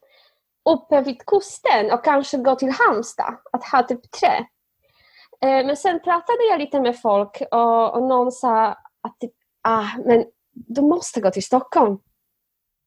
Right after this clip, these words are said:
Alltså där, där, det är intressant i Stockholm. Och just den här, man har en annat typ, eh,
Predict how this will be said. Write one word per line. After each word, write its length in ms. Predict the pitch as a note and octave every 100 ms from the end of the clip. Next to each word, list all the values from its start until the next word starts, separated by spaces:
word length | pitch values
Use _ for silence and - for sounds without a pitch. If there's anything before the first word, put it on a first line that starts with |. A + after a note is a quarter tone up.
| _ -
Alltså 200 | A#3+ A#3+
där, 580 | G3 A#3 G#4 G4 A#3+ G#3+
där, 440 | C4 F4+ D#4 - A3 G#3+ A3
det 80 | D4
är 80 | F4+
intressant 520 | D#4+ D4+ - E4 F4
i 40 |
Stockholm. 400 | F4 C#4 B3 A#3
Och 100 | A#3+
just 180 | C4+ C4+
den 160 | C#4+ C#4
här, 180 | D4 C#4
man 200 | C4+ C4+
har 200 | C#4+ -
en 160 | C4 -
annat 460 | C#4 C4+ C4 -
typ, 320 | - B3 _ C#4
eh, 320 | B3 A#3+